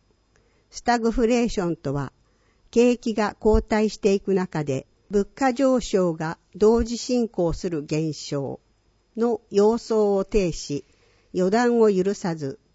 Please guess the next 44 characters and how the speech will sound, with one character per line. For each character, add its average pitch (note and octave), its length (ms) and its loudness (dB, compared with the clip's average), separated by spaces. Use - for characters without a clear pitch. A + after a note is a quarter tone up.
新 B3 340 0
型 A#3 280 -2
コ G3+ 160 -2
ロ A#3 120 2
ナ A#3 220 2
ウ A3 120 4
イ G#3+ 100 2
ル F#3+ 80 0
ス E3+ 180 -12
感 G#3+ 280 0
染 A3 280 2
症 G3+ 300 0
の F#3+ 180 0
収 A#3 300 -6
束 A#3 280 -4
の G#3 240 -2
見 F#3 140 0
通 A3+ 240 0
し A3 160 -6
が G#3 100 0
立 F#3 180 -4
た A3 140 -2
な G#3 160 0
い F3+ 80 0
中 F3+ 280 -2
で D3+ 120 -2
も、 C#3+ 220 -2
経 A#3+ 300 2
済 F3 300 -2
を D3+ 80 -4
活 E3+ 240 -10
性 A#3 280 0
化 G#3+ 180 -4
さ G#3 160 -6
せ A3+ 140 -4
な A3 160 0
け G3 120 -4
れ F3 100 -2
ば D#3 140 -6
な D3 120 -4
り D#3 120 0
ま D3+ 160 0
せ C#3 220 -8
ん。 - 100 -10